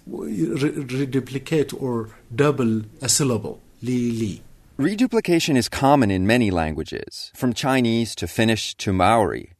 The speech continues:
Speaker 2: But Zele Alem says it's a new phenomenon in Ethiopia. For centuries, Ethiopians have used long and colorful names with symbolic meanings. They bestow blessings or well wishes,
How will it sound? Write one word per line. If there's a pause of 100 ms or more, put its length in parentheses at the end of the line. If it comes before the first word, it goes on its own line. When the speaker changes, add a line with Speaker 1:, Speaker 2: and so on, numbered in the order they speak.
(300)
Speaker 2:
But
Zele
Alem
says
it's
a
new
phenomenon
in
Ethiopia. (380)
For
centuries, (200)
Ethiopians
have
used
long
and
colorful
names
with
symbolic
meanings. (360)
They
bestow
blessings
or
well
wishes,